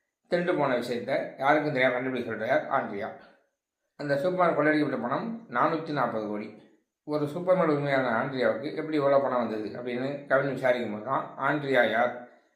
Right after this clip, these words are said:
அவருக்கும் அரசியல்வாதி பவனுக்கும் என்ன சம்பந்தம் போன்ற பல விஷயங்கள் தெரிய வருது. அதே மாதிரி கொள்ளையடிக்கப்பட்ட பணத்துல ஒரு பகுதி கவின்கிட்டே வந்து சேருது. அந்த விஷயம் ஆண்ட்ரியா தெரியாம கவின் மறைக்கிறாரு.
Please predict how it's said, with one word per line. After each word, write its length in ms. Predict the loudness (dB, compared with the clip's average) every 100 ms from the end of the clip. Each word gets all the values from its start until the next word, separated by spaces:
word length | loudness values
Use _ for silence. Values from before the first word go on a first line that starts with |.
| -4
அவருக்கும் 720 | 4 4 4 0 -4 -6 0
அரசியல்வாதி 640 | 0 2 2 4 4 2
பவனுக்கும் 680 | -2 0 0 -2 -4 -8 -6
என்ன 200 | -6 -6
சம்பந்தம் 680 | -6 -6 -4 -6 -6 -12 _ _ _ _
போன்ற 260 | 0 2 2
பல 240 | 4 4
விஷயங்கள் 440 | 2 0 -2 -2 -2
தெரிய 260 | -2 -2
வருது. 360 | -2 -4 -12 -18 -20 _ _ _ -10
அதே 260 | 0 2
மாதிரி 520 | 2 2 0 -4 -12 -20 _ _ _
கொள்ளையடிக்கப்பட்ட 640 | 0 2 2 0 0 -2 -2
பணத்துல 520 | -2 0 2 0 0
ஒரு 220 | 0 2
பகுதி 360 | 2 0 0 0
கவின்கிட்டே 440 | 2 2 2 0
வந்து 260 | 0 -2 -6
சேருது. 360 | -6 -8 -14 -20 _ _ _ _ _ _ _ _ _ _ _ _ _ _ _ _ _ _ _ _
அந்த 280 | -4 4 6
விஷயம் 220 | 6 6
ஆண்ட்ரியா 340 | 6 8 6 6
தெரியாம 400 | 2 2 0 -4
கவின் 420 | 0 2 2 0
மறைக்கிறாரு. 680 | 0 0 -2 -4 -6 -14